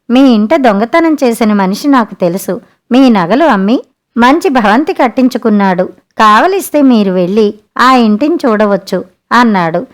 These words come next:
నగరపాలకుడు తన భటులను పంపి వేటగాడిని పట్టి తెప్పించి, "నీకు అంత మంచి ఇల్లు ఎలా వచ్చింది?" అని అడిగాడు.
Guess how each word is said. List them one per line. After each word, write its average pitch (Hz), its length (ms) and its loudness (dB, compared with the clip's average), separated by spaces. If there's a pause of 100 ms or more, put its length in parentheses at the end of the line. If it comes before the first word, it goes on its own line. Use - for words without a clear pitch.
(240)
నగరపాలకుడు 269 760 0
తన 208 240 -2
భటులను 208 480 0
పంపి 180 460 -4 (260)
వేటగాడిని 262 580 2
పట్టి 214 320 -4
తెప్పించి, 214 640 -4 (280)
"నీకు 285 280 2
అంత 233 280 2
మంచి 214 360 0
ఇల్లు 196 240 -2
ఎలా 262 320 2
వచ్చింది?" 220 640 -2 (260)
అని 294 200 0
అడిగాడు. 190 580 -2